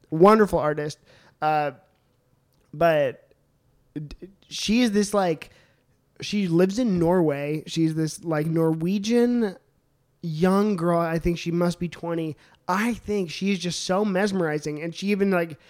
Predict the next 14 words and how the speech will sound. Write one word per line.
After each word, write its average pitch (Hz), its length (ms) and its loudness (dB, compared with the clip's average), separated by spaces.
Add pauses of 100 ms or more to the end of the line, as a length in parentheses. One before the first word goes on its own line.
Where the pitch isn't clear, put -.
(240)
she 196 120 0
has 214 140 2
these, 214 180 0
like, 185 140 2
great 175 300 -2
breakup 208 420 -4
songs. 214 600 -2 (180)
She - 140 -10
has 165 180 -2
these 165 140 -2
great, 165 320 0
like, 139 400 -8
uh, 139 320 -8 (640)
j-, 160 100 -16